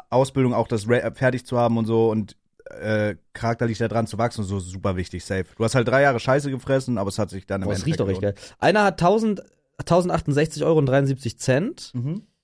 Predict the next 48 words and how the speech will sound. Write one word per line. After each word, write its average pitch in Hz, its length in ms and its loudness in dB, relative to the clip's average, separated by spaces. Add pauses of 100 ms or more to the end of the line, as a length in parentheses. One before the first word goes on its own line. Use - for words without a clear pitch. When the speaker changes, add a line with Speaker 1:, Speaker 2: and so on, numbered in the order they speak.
(180)
Speaker 2:
Auch 147 160 2
stark. 135 460 -4
Ey, 127 120 2
ihr 123 100 2
seid, 131 180 2
ihr 120 80 -2
seht 147 140 0
dann 160 80 -4
doch 143 120 2
alle 135 140 0
auch 127 80 4
super 160 220 2
jung 151 180 2
aus, 101 220 -2
ne? 117 80 2
Also 113 120 2
dafür 117 240 2
ist 131 100 -4
es 123 140 -10
echt - 220 -4
hart. 139 340 0 (840)
Ähm, 113 380 4
achttausend 180 420 4
Euro, 190 320 4
drittes 151 280 0
Ausbildungsjahr, - 580 0
auch 107 100 0
stark. 104 460 -2 (120)
Bro, 113 200 2
also 117 180 -4
es 107 120 -6
ist 139 140 -4
so 196 120 4
viel 311 160 2
Geld. 160 360 0
Speaker 1:
Ey, 123 120 0
das 151 180 2
ist 156 40 -8
halt 160 160 0
super 147 240 2
smart, 160 340 0
wenn 139 80 4
man 127 120 0
Ausbildung 160 380 0
macht, 160 200 0
zu 143 100 -4
Hause 131 300 2
wohnt. 147 320 -2